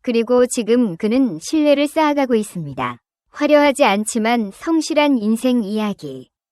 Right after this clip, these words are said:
과장되지 않지만 실질적인 공동체 활동, 그리고 이제는 자신의 손으로 쓴 노래 한 곡이 직업에 대한 약속처럼 다가옵니다. 두 곡선이 교차할 때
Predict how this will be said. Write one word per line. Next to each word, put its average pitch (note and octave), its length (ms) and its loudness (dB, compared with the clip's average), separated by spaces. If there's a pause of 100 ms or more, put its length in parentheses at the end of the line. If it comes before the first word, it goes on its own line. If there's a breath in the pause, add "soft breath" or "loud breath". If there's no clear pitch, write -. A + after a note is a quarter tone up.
(100)
과장되지 B3 640 2
않지만 G#3 720 -2
실질적인 C4+ 920 0
공동체 A#3+ 640 0
활동, G3+ 640 -4 (300)
그리고 A#3+ 460 2
이제는 G#3+ 640 0
자신의 C4 420 0
손으로 C4 380 2
쓴 C4 340 0
노래 G#3+ 240 2
한 B3+ 280 0
곡이 F#3+ 420 -4 (120)
직업에 A#3 440 -2
대한 A#3 340 0
약속처럼 G3 720 -4
다가옵니다. E3 800 -6 (640)
두 A#3 200 0
곡선이 B3 560 0
교차할 A#3+ 500 -2 (140)
때 B2+ 240 -6